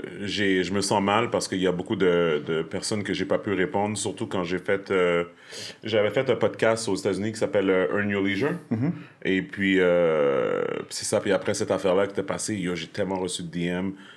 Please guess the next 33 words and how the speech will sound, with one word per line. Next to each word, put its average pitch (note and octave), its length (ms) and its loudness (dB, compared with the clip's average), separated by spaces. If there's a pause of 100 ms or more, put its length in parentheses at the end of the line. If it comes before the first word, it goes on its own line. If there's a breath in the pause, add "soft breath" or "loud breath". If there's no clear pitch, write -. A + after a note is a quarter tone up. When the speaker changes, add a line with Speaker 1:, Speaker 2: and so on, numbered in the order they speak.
(140 loud breath)
Speaker 1:
comme E2 220 -2
c'était E2+ 200 -4
crazy, F2 440 -4
mais E2 140 -2
j'ai D2 100 -6
pas E2+ 120 -2
pu G2 120 -6
répondre E2+ 320 -2
à E2 60 -2
tout F2 140 -6
le D#2 60 -6
monde. F2 220 -4
Fait E2+ 160 -2
que C#2 320 -4 (300 loud breath)
définitivement, G2 680 0
je G2+ 80 -6
comprends F#2+ 220 -4
ce - 60 -6
que G2 60 -4
tu F#2+ 100 -6
veux F2 60 0
dire. B2 140 4
Mais A#2+ 100 4
Speaker 2:
Exact. D2+ 300 -4
Speaker 1:
en A#2+ 120 4
fait, D3 240 4
c'est B2+ 100 0
pour A#2+ 140 2
ça C3 160 6
un G#2 60 6
peu A#2 120 0
que A2 120 0
comme F#2+ 360 2